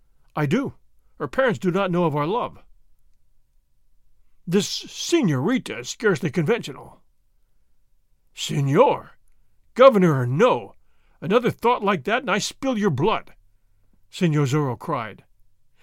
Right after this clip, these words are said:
"I have told you what happened that night at the house of Don Diego Vega. Captain Ramon will testify that what I have said is the exact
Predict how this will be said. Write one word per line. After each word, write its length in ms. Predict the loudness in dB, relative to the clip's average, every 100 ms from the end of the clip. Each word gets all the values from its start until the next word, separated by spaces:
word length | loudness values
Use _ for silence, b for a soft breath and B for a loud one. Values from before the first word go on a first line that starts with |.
| b
"I 80 | -4
have 140 | -4 -2
told 240 | -2 0
you 80 | 0
what 100 | 0
happened 300 | -2 -4 -4
that 140 | -2
night 160 | -2 -4
at 80 | -6
the 80 |
house 240 | -4 -4 -4
of 100 | -2
Don 200 | -2 0
Diego 320 | 0 0 0
Vega. 360 | 0 0 -4 -16 -20 _ _ _ _ _ _ _
Captain 320 | -2 0 0 0
Ramon 340 | 2 2 0
will 120 | -2
testify 500 | 0 0 0 -2 -2
that 140 | -2 -4
what 120 | -2
I 80 | -2
have 120 | -2
said 160 | 0
is 140 | 0 0
the 80 | -2
exact 400 | 0 -2 -2